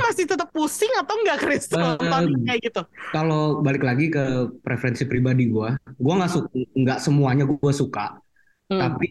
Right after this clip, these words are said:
Speaker 2: gua suka sama caranya make itu gitu. Kayak emang buat ngegambarin kalau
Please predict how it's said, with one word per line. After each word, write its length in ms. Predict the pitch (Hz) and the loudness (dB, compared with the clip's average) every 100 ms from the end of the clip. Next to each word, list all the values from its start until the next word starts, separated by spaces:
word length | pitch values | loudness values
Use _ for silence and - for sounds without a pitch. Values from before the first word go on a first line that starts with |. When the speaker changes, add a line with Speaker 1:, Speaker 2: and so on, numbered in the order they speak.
| - | -4
Speaker 2:
gua 220 | 131 147 185 | 0 2 2
suka 300 | - 170 175 | 0 0 -2
sama 300 | 156 147 151 | 0 -2 -2
caranya 680 | 139 123 127 120 139 165 175 | -2 -4 -2 0 0 2 2
make 160 | 147 147 | 0 0
itu 340 | 156 170 147 117 | 0 2 2 0
gitu. 300 | - - 113 - | -2 -8 -8 -4
Kayak 240 | 120 113 117 | -2 0 2
emang 260 | 117 120 117 | 2 2 2
buat 140 | 117 123 | 0 0
ngegambarin 480 | 117 113 117 151 151 | 0 0 2 0 0
kalau 480 | 120 131 160 170 | 0 0 -2 -4